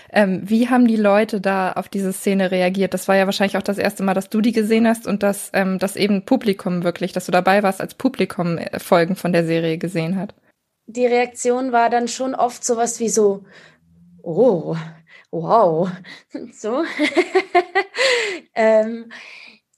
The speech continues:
Speaker 2: tatsächlich muss ich aber auch gestehen, dass ich bei dieser Premiere so unfassbar aufgeregt war, dass ich eigentlich nicht wirklich aufpassen konnte, was jetzt genau im Saal abläuft. Ich konnte mich nicht mal wirklich auf die,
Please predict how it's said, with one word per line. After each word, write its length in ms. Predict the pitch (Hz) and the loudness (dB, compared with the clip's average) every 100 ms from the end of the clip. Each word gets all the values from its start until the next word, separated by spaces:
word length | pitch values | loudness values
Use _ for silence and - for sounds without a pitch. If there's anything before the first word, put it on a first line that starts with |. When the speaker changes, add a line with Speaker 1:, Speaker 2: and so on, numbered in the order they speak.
| _ _ _ _ _ _ _ _ _ _ | _ _ _ _ _ _ _ _ _ _
Speaker 2:
tatsächlich 460 | 254 247 262 262 254 | -4 2 2 2 -2
muss 180 | 262 | -2
ich 60 | 262 | 2
aber 200 | 220 214 | 2 2
auch 180 | 240 233 | 0 -2
gestehen, 340 | 240 - 247 | -6 -2 -2
dass 160 | 233 226 | -2 -4
ich 160 | 233 | -6
bei 140 | - 220 | -2 0
dieser 200 | 233 220 | 2 0
Premiere 540 | 220 240 233 226 233 | -2 -8 -6 -2 -2
so 380 | 226 247 269 - _ - | 2 2 2 -4 _ -2
unfassbar 1120 | 302 311 285 - - - 285 - - 202 - | 2 2 0 -14 -14 0 0 0 0 0 2
aufgeregt 640 | 175 175 190 185 185 185 | -2 -4 -6 -4 -4 -4
war, 320 | 185 190 220 - - - - _ _ | -2 0 -4 -10 -20 -20 -20 _ _
dass 180 | 233 240 | -2 -2
ich 240 | 240 - | -8 -4
eigentlich 400 | 220 240 247 240 | 0 2 0 -4
nicht 420 | 247 240 240 214 | 0 0 0 -6
wirklich 400 | 214 247 240 233 | 2 2 2 0
aufpassen 540 | - 214 214 233 226 220 | 2 2 2 -4 -4 -8
konnte, 600 | 214 220 214 220 - - _ - | -4 -6 -2 0 0 -6 _ -16
was 300 | - 214 214 | 0 0 0
jetzt 180 | 233 | -2
genau 240 | - 220 202 | 0 2 0
im 120 | 220 | -2
Saal 300 | 202 190 196 | 0 2 2
abläuft. 460 | - - - 226 - | 0 -4 2 0 0
Ich 80 | - | -6
konnte 200 | 240 247 | -4 -2
mich 160 | 233 | -2
nicht 260 | 233 247 - | -2 -4 0
mal 200 | 226 208 | -2 0
wirklich 240 | 220 - | -4 -2
auf 100 | 185 | -4
die, 180 | 196 196 | -4 -10